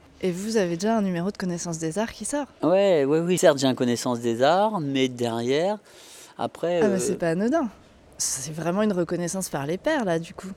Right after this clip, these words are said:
Speaker 2: Ouais,
Speaker 1: Non,
Speaker 2: mais
Speaker 1: vous vivez
Speaker 2: je
Speaker 1: pas
Speaker 2: sais
Speaker 1: comme
Speaker 2: pas.
Speaker 1: ça ?
Speaker 2: Mais c-, ça marche pas comme ça. C'est comme quand t'es meilleur en V de France, ça change rien à ta vie, hein. C'est, c'est que
Speaker 1: Pour
Speaker 2: le
Speaker 1: le public, c'est important, non ?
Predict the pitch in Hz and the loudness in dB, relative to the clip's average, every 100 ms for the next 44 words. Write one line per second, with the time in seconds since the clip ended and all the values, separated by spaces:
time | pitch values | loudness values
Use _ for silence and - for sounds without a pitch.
0 | - 147 170 185 214 220 214 208 226 226 | -2 2 4 4 4 2 4 4 4 2
1 | 240 277 302 - 156 156 - 147 151 139 | 2 0 -4 -6 -8 -8 -10 -4 -2 0
2 | - 139 170 - 220 - 131 127 120 113 | 0 -2 -2 -2 -2 0 0 0 0 -2
3 | 113 113 113 135 - 185 160 123 - 110 | 0 0 0 -2 -4 -6 -2 -2 -2 -4
4 | 110 107 107 104 123 131 160 147 156 _ | -4 -4 -4 -4 -2 -2 -2 -4 -4 _
5 | - - _ _ _ - 120 107 - 113 | -20 -20 _ _ _ -8 -6 -4 -4 -2
6 | 123 196 185 254 254 294 240 190 202 208 | 0 0 0 -2 -2 -2 -2 -2 -4 -4
7 | 262 247 | -2 -2